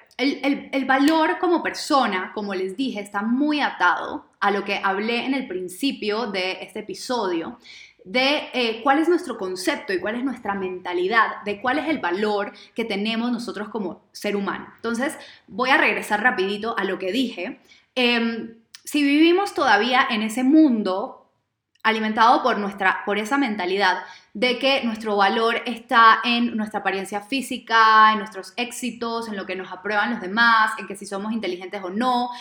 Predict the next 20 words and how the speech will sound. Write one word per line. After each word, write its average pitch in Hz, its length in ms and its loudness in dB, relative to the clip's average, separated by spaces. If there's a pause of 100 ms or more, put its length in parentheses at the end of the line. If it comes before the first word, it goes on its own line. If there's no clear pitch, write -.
(200)
en 214 100 -4
cualidades 202 600 0
fijas, 240 460 4 (880)
que 202 80 -4
no 240 100 0
son 285 160 -2
reales 208 380 2
porque 190 200 -8
las 190 100 -10
cualidades 196 420 0
humanas 196 300 -4
se 190 80 -6
pueden 226 280 -2
trabajar 202 640 4
según 175 200 -4
la 180 100 -6
ciencia, 185 480 -4
no 220 140 -8
son 202 200 -8
fijas 220 520 -6